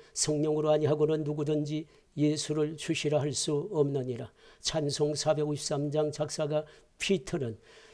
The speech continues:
"예수 더 알기 원하네"라고 노래했습니다. 그렇습니다. 성령의 역사와 도우심으로 말미암아 예수님 그분의 실체를 더 알게 되고 믿게 되는 것입니다.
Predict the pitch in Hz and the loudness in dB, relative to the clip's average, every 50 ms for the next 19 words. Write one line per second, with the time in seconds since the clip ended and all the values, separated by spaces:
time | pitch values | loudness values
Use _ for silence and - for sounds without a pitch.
0 | - _ _ - 123 151 175 175 180 - - - 175 170 175 147 - 165 165 165 | -20 _ _ 0 4 6 6 6 6 4 0 -2 -2 -2 -2 -2 -2 -2 -2 0
1 | - 156 156 165 151 165 165 180 151 151 156 147 151 151 156 151 147 147 - - | 0 0 0 0 0 0 0 2 4 4 4 4 2 2 4 2 2 0 -2 -2
2 | 147 147 147 147 147 139 139 135 131 120 127 120 - - 120 113 120 117 - - | 0 0 2 2 2 4 4 4 2 2 0 0 -2 -2 -4 -6 -8 -10 -14 -18
3 | _ _ - 127 139 135 - - 151 143 139 139 147 143 139 - 147 147 147 151 | _ _ -2 -2 0 0 0 0 0 0 0 0 0 0 0 -2 -2 -2 0 0
4 | 147 147 147 147 147 143 - - 156 143 151 151 - 147 147 135 151 147 - 147 | 2 2 2 2 0 0 -2 -2 -2 -2 -2 -2 -2 0 0 0 0 0 -2 -2
5 | 147 151 151 151 156 151 147 147 151 151 151 156 156 156 - - - - - - | 0 0 0 0 2 0 0 0 -2 -2 -2 -2 -2 -4 -6 -12 -20 -20 -20 -20
6 | _ _ 123 127 151 143 - 143 147 151 151 147 - 147 147 151 143 147 151 147 | _ _ -2 0 0 2 2 2 2 2 0 -2 -2 0 2 4 4 4 2 2
7 | - - - 156 147 - 151 147 151 151 147 147 147 147 147 147 143 151 143 156 | 0 -4 -4 -4 -4 -2 0 2 2 2 2 2 2 2 2 2 0 0 0 0
8 | 151 143 156 151 147 143 - - 147 139 147 147 147 143 135 135 127 - 139 120 | 0 0 0 -2 -2 -2 -4 -4 -2 0 2 2 2 2 0 -2 -2 -2 -4 -6
9 | 117 123 117 120 117 | -6 -8 -10 -12 -16